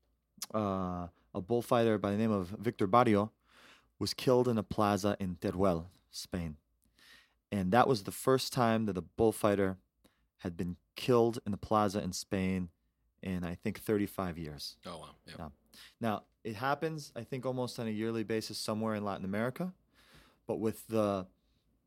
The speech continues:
Speaker 1: with the quality of the medical attention and the, and the perfection and the training of the bullfighters and the, and, and the breeding of the bulls,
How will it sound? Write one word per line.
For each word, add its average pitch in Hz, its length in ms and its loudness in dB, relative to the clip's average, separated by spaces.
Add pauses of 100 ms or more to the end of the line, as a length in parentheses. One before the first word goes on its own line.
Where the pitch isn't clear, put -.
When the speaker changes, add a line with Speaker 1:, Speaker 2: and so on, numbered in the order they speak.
(180)
Speaker 1:
with 113 320 -8
the 104 200 -8
quality 131 640 2
of 110 140 0
the 110 80 -2
medical 120 480 0
attention 131 800 -2 (360)
and 104 220 -2
the, 101 100 -2 (340)
and 110 140 -2
the 104 40 -6
perfection - 640 -4
and 110 80 -2
the 101 60 -4
training 123 540 -2
of 107 100 -6
the 95 140 -4
bullfighters 127 640 2
and 101 160 -4
the, 95 120 -6
and, 98 360 -6
and 95 140 -6
the 92 40 -4
breeding 117 380 -2
of 110 100 -4
the 92 60 -8
bulls, 127 420 4